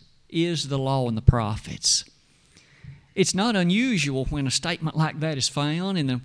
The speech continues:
words of the New Testament that the Lord is making a quotation, or at least a direct reference to some occurrence in the old law of Moses. "This is the law and the prophets."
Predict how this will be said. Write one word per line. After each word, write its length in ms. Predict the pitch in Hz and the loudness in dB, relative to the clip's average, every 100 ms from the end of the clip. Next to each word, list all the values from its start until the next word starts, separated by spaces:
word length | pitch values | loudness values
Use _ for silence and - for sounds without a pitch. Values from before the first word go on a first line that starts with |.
| - | 0
words 300 | 160 165 131 | 2 2 0
of 80 | |
the 40 | 139 | 0
New 120 | 151 | 0
Testament 720 | - 190 226 - 147 175 143 | 0 0 2 0 -2 -2 -2
that 180 | 160 156 | -2 0
the 80 | 156 | 2
Lord 380 | 165 214 262 233 | 4 4 4 0
is 100 | 165 | -2
making 380 | 214 240 214 | -2 0 0
a 40 | 202 | 0
quotation, 840 | - 208 - 202 180 143 - 147 - - | 2 2 2 2 2 2 0 -4 -6 2
or 180 | 214 214 | 4 4
at 80 | |
least 400 | 220 277 277 202 | 6 6 6 4
a 100 | 214 | 6
direct 520 | 208 214 202 247 254 214 | 6 6 6 6 6 4
reference 560 | 233 254 175 175 185 | 2 4 2 0 -4
to 140 | - 165 | -2 0
some 280 | - 240 | 0 0
occurrence 560 | 240 - 240 196 175 165 | -2 -2 2 2 2 0
in 60 | 170 | 0
the 100 | 175 | 2
old 160 | 190 | 4
law 180 | 180 180 | 4 4
of 60 | 147 | 2
Moses. 560 | 170 180 151 120 123 | 2 4 4 2 -2
"This 560 | 117 160 240 311 320 - | 2 6 6 4 0 0
is 120 | 240 | -2
the 100 | 220 | 2
law 240 | 180 170 | 2 2
and 80 | 208 | 0
the 40 | 254 | -2
prophets." 760 | 285 302 240 - 107 127 - | -4 -4 -6 -8 -10 -4 -4